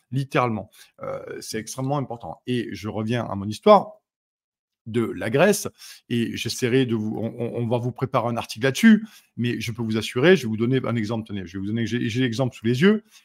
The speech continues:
Le voilà. Euh, sur un trois, le trois mars deux mille dix, notamment, le deuxième plan d'austérité, je suis au deuxième plan d'austérité de quatre virgule huit milliards d'euros. Il y a eu notamment en Grèce, hein, je parle de la Grèce, hein,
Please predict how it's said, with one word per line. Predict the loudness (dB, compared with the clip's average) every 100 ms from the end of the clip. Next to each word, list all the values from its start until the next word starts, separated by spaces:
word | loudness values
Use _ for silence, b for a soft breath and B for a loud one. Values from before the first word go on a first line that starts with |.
| b -6
Le | 0
voilà. | 2 0 0
Euh, | 0 0 0 -2 -6 -8 -14 -16 -18 -14
sur | -8 -6
un | -6
trois, | 2 4 4
le | -2
trois | 2 4
mars | 4 4
deux |
mille | 0 0
dix, | 0 0
notamment, | -2 -2 0 0
le | -2 _
deuxième | -2 2 2
plan | 2 2
d'austérité, | 0 0 2 2 2
je | 2
suis | 2
au | 0
deuxième | 2 0
plan | 0
d'austérité | -2 0 -2 0 -2
de | 0
quatre | 0 0
virgule | -2 -2 -4
huit |
milliards | -2 -2 0
d'euros. | 4 6 6 4 B B B 4
Il |
y |
a | 6
eu | 6
notamment | 4 4 4
en | 4
Grèce, | 4 2 0
hein, |
je | -4
parle | -4 0
de |
la | 0
Grèce, | -2 -6 -8
hein, | -8